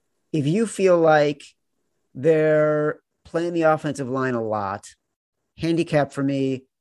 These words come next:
how long in your experience does it take an offensive line that is full of talent? So it's not like it's lacking talent, th-, an offensive line like this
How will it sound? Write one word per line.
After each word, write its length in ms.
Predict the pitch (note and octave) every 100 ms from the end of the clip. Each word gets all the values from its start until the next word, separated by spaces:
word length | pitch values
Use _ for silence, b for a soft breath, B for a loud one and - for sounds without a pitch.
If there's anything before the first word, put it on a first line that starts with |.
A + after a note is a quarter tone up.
| _ _ _
how 200 | - F3
long 280 | E3+ E3 D3+
in 140 | C#3
your 140 | C#3+ C#3+
experience 520 | - D3 C#3+ C3 -
does 140 | A#2
it 100 | B2
take 240 | D3 C3 B2+
an 80 |
offensive 480 | A#2+ B2 C3 A#2+ A2
line 500 | A#2+ A#2+ A#2+ A#2+ A#2+ - _ _ -
that 320 | D3 D3+ D3
is 100 | C3+
full 320 | - G#3+ A3
of 100 | E3+
talent? 480 | - F3+ F3 F2+ G2 -
So 120 | C3+
it's 120 | B2+
not 180 | F#3 F#3
like 120 | D#3
it's 120 | C3+
lacking 340 | C#3 C#3 C#3 B2
talent, 400 | D3+ C#3 G#2 G2 _ _ _ _ _
th-, 140 | G#2+ G2+ -
an 160 | D#3+
offensive 420 | E3+ E3+ E3+ C#3+ C#3+
line 440 | C#3+ C#3 C3+ - _ -
like 260 | C#3 D3+ B2+
this 480 | C#3+ C#3 B2+ -